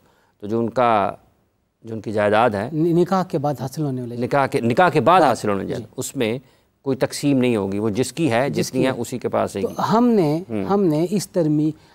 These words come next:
Speaker 2: हमने जो तरमीम आई थी ना, हमने उस तरमीम को रिजेक्ट किया है।
Speaker 1: ठीक,
Speaker 2: ये
Speaker 1: मुस्तरद
Speaker 2: गलत
Speaker 1: कर दिया है।
Speaker 2: मुस्तरद कर दिया,
Speaker 1: इस्लामी
Speaker 2: ये
Speaker 1: कवानीन से
Speaker 2: मुस-,
Speaker 1: मुतसादम है।
Speaker 2: मुतसादिम है ये।
Speaker 1: ठीक है, अब आ जाते हैं एक और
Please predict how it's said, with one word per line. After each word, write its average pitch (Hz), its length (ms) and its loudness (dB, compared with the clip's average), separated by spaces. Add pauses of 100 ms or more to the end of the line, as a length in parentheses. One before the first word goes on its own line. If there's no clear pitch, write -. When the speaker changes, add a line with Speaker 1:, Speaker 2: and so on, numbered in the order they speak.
(160)
Speaker 2:
हमने 170 460 2 (300)
जो 180 120 2
तरमीम 208 420 4
आई 143 140 2
थी 151 140 -4
ना, 175 180 2 (180)
हमने 185 200 0
उस 170 120 -2
तरमीम 151 320 4
को 165 180 0
रिजेक्ट 151 320 0 (100)
किया 127 180 -12
है। 117 80 -18 (160)
Speaker 1:
ठीक, 110 160 -6
Speaker 2:
ये 117 60 2
Speaker 1:
मुस्तरद 147 260 4
Speaker 2:
गलत 127 80 -4
Speaker 1:
कर 110 120 2
दिया 98 100 0
है। - 20 2
Speaker 2:
मुस्तरद 170 300 0
कर 131 120 -10
दिया, 117 180 -10
Speaker 1:
इस्लामी 147 200 4
Speaker 2:
ये 143 60 2
Speaker 1:
कवानीन 143 400 4
से 143 100 0
Speaker 2:
मुस-, 131 120 0
Speaker 1:
मुतसादम 117 240 0
है। 110 80 2
Speaker 2:
मुतसादिम 120 240 -2
है 98 60 -16
ये। - 200 -20 (120)
Speaker 1:
ठीक 208 180 -8
है, 92 60 -10 (380)
अब 175 140 2
आ 170 120 6
जाते 160 240 2
हैं 165 200 2
एक 135 200 -2
और 113 200 4